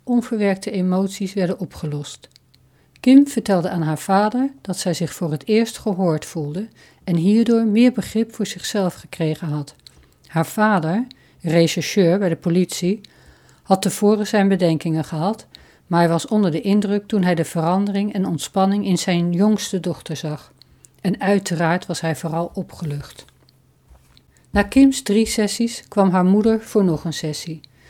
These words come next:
Zij wist de oorzaak van Kims problemen en voelde nog steeds spijt en schuldgevoel.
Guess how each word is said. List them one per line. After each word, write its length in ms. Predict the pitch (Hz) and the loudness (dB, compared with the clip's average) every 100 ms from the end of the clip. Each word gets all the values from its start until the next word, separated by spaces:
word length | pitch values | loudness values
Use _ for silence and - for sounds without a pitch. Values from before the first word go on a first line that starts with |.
| - - - _ | -20 -20 -20 _
Zij 240 | - 185 | 0 4
wist 260 | 220 233 - | 4 2 -2
de 120 | 202 | 0
oorzaak 500 | 202 220 214 220 214 | 2 2 0 -4 -4
van 180 | 180 170 | -8 -2
Kims 320 | 208 202 - | 2 2 -2
problemen 760 | - 160 151 147 143 175 196 - _ - | -4 -4 -2 -4 -2 -6 -8 -16 _ -6
en 140 | 180 | -6
voelde 340 | - 240 226 | 0 0 2
nog 180 | 190 156 | 0 -2
steeds 380 | - 208 208 208 | -4 0 0 -2
spijt 460 | - 214 202 208 - | -6 -2 0 -2 -6
en 140 | 185 | -6
schuldgevoel. 840 | - - 208 196 - 147 156 151 | -6 -2 -2 -2 -10 -12 -10 -12